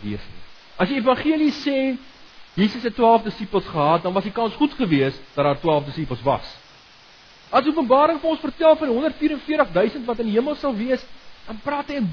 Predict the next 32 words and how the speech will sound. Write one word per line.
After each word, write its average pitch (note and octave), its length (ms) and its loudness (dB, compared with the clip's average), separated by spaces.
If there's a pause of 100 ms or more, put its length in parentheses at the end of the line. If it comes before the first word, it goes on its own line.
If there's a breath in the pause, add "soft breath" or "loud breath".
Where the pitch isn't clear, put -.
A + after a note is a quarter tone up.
beeldspraak. G3 680 0
Hy F3+ 100 -2
praat D4 340 0
met A#3+ 100 -4
mense A3+ 360 0
wat A#3+ 100 -2
hoop E3+ 300 -2
verloor G#3+ 460 2
het G#3+ 140 -2
en G3 80 -6
hy F#3+ 60 -2
vertel C4+ 360 -2
vir, C4+ 140 -8
hy F3+ 60 0
skets - 320 -4
vir D4+ 100 -6
hulle C4 160 2
'n - 140 -6
prentjie D4 540 -6 (260)
wat E3 140 -2
nie D4 100 -2
bestaan F#3 540 0
nie, E3 180 -4 (600)
om F3 100 0
vir G3+ 120 0
hulle F3+ 240 4
hoop C4 180 0
te C4 100 -2
gee A#3+ 180 -4
oor A#3 120 -2
die B3 80 0
eindtyd. D#4 360 -2